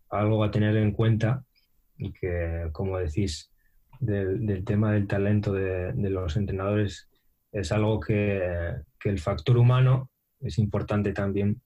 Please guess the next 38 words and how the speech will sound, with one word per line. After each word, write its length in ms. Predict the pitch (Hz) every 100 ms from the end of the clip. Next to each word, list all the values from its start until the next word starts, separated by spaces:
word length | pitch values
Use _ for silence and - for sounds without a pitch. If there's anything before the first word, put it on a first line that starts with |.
| _ _ _
no 100 | 110
solo 240 | - 113 110
el 80 |
numérico 560 | 104 104 117 104 98 98
ni, 520 | 90 90 87 85 82 80 _ _ _ _ - -
ni 380 | 98 90 87
el 220 | 85 87 80
scouting 520 | - 107 107 107 95
y 40 |
demás, 500 | 95 101 120 127 - _ _ _ _
sino 400 | - - 95 87
que 80 | 92
al 100 | 87
final 420 | 92 95 104 - _ _ -
la 140 | 104
gestión 380 | - 98 110 107
de 60 |
las 220 | 110 104 -
personas 560 | 107 - 127 120 87
y 60 | 92
la 120 | 90
gestión 460 | 98 85 - 101 95
de, 540 | 95 95 92 87 87 - _ _ -
de 600 | 104 92 87 87 85 -
las 180 | 107 101
situaciones 600 | 98 92 - - 107 107
de, 260 | 98 92 -
de 180 | 104 95
cada 220 | 107 101
uno 180 | 107 104
también 260 | 104 104
son 180 | - 104
importantes 560 | 101 101 95 104 107 101
y 60 |
yo 120 | 98
creo 200 | 95 95 -
que, 220 | 95 92 _ _ _ _ _ -
eh, 380 | 92 85 123